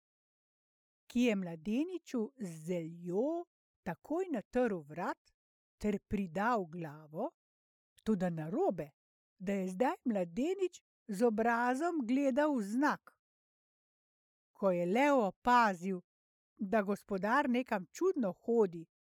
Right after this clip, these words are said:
in se opoteka, ga je hočeš nočeš zvrnil na zemljo, mu glavo znova odtrgal,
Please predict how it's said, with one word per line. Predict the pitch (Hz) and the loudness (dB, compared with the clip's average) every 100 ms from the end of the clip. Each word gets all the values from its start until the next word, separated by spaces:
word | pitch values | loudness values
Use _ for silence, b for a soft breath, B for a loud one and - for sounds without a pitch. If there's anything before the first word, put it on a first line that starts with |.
| _ - | _ -4
in | 208 | -2
se | 185 - | -2 -2
opoteka, | 190 185 202 190 190 160 - 185 269 _ _ _ _ _ _ _ _ _ _ _ _ | 0 0 -4 -6 -6 -8 -8 -8 -8 _ _ _ _ _ _ _ _ _ _ _ _
ga | 190 190 | -2 0
je | 185 | 0
hočeš | - 285 392 370 285 - | -2 -2 -2 -4 -8 -10
nočeš | 160 160 196 - 294 - | -8 -8 -8 -8 -10 -12
zvrnil | 226 151 165 226 214 180 | -20 -10 -2 -2 -2 -6
na | 165 | -10
zemljo, | 165 180 170 170 170 190 294 _ _ _ _ _ _ | -6 -4 -4 -6 -8 -8 -8 _ _ _ _ _ _
mu | 233 277 | 2 4
glavo | 214 247 226 233 294 | 6 6 6 4 2
znova | 214 214 208 208 302 | 0 0 2 2 0
odtrgal, | 339 _ - 214 190 185 214 | -2 _ 2 2 2 0 0